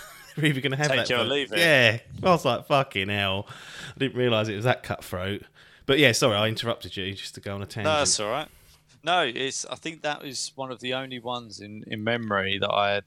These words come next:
Speaker 2: that I ever got. But I think I've just, I just, I don't mind a little bit of collectible stuff, but it just starts clogging up room quite quickly.
Speaker 1: Mm.
Speaker 2: And I,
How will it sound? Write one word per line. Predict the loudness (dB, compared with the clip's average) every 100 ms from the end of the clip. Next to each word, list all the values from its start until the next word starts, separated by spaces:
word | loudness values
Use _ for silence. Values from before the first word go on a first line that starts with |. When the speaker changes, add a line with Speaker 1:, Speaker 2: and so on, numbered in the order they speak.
| -4
Speaker 2:
that | 0
I | 0
ever | -2 -4
got. | 0 0 0 -4
But | 0 0 -2 _ _ _ -12
I |
think | -8 -8 -6
I've | -8
just, | -6 -8 -6 -8 -10 _ _ _ _ _ _ -14
I | -10 -8 -6
just, | -4 -2 0 -2 -6 -6
I | -2
don't | 0 0 -2 -2
mind | 2 2 2
a | 0
little | -2
bit | 0 -2
of | -2
collectible | -4 -4 -4 -10 -14 -8 -8 -4
stuff, | -2 2 2 2 -2 -4
but | 2 2 2 -4 _ _ _ _ _ _ _ -12
it | -10 -6
just | -4 -4 -6 -8 -10
starts | -6 -4 -4 -8
clogging | -10 -8 -6 -6
up | -4 -4 -8 _ _ -14 -4
room | -2 -2 -4 -10 -6
quite | 0 0 0
quickly. | -4 -4 -2 2 2 0 -4 -4
Speaker 1:
Mm. | -2 -2
Speaker 2:
And | -4 -6 -6 -6 _ _ _ _ -2
I, | 0 2 2 0 0 -4